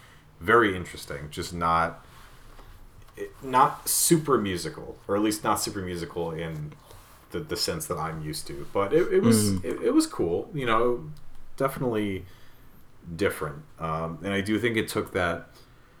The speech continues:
Speaker 1: uh, like, what I experienced f-, with the Chinese Taoist music to a whole new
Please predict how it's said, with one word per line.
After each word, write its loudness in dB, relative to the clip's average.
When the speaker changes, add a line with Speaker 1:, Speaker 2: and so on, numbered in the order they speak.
Speaker 1:
uh, -2
like, -2
what 0
I 2
experienced -2
f-, -18
with -4
the -6
Chinese -2
Taoist -2
music -4
to -4
a -6
whole -4
new -6